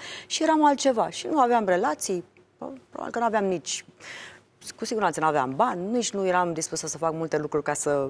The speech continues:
adică eu am mers așa <laughs> ușor și bine. Și am fost interzisă și norocul meu este că au apărut, uh, alte televiziuni.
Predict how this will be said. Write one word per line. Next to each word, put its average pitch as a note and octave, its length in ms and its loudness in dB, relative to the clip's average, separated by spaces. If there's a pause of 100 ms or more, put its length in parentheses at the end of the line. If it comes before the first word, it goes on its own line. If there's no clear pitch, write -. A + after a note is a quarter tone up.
adică D4 280 -6
eu D4 120 0
am C4+ 100 2
mers B3 180 -2
așa D#3 540 -4 (220)
<laughs> - 380 -10
ușor G3 360 2
și - 160 -4
bine. C#3 260 -2
Și - 180 -8
am D#4 120 -4
fost - 280 -6
interzisă A#3 640 -2
și D4 360 -4 (680)
norocul C#4+ 460 -4
meu C4+ 100 2
este C4+ 160 0
că C4 100 -2
au B3 200 2
apărut, A#3 380 0
uh, G#3 240 2
alte G3 240 0
televiziuni. E3 560 -6